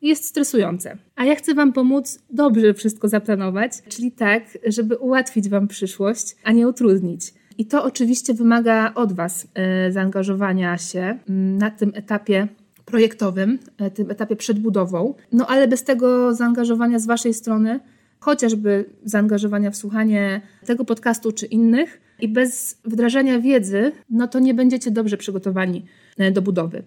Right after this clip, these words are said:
I prędzej czy później i tak tą potrzebną wiedzę zdobędziecie, tylko że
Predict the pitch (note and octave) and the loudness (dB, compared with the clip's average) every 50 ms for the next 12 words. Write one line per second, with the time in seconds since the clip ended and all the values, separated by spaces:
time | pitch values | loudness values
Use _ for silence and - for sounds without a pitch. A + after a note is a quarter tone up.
0 | _ _ - A#3+ G#3+ C#4+ E4 D#4+ D#4 D4+ D4 C#4 - - A#3+ B3 B3 D4+ D4+ D4+ | _ _ -8 -6 0 2 4 4 4 4 0 -2 -4 -2 -2 2 2 2 4 4
1 | D4+ D#4 C4+ - _ _ _ _ _ _ _ _ _ _ C4+ - - D#4 D4+ - | 2 2 -2 -4 _ _ _ _ _ _ _ _ _ _ -10 -2 2 4 4 4
2 | - - - _ - C4 B3+ C4 C4 B3 - - C4+ B3 B3+ B3+ B3 A#3 A#3+ A#3 | 2 -2 -4 _ 2 2 2 0 -4 -8 -2 0 2 2 2 2 2 2 2 2
3 | G#3+ A3+ A3+ A3 A#3+ A3+ A3 A#3 A#3 A3 G#3+ G3+ G3+ - A#3 B3+ D#4 E4+ - _ | 2 2 0 0 0 2 4 4 4 4 4 2 0 0 -2 -2 -2 -4 -8 _
4 | _ _ _ _ C4+ C4+ C4+ C4 - A#3 A#3+ G#3 A3 G#3+ G#3 G#3+ | _ _ _ _ -2 0 0 0 0 0 2 2 2 2 2 2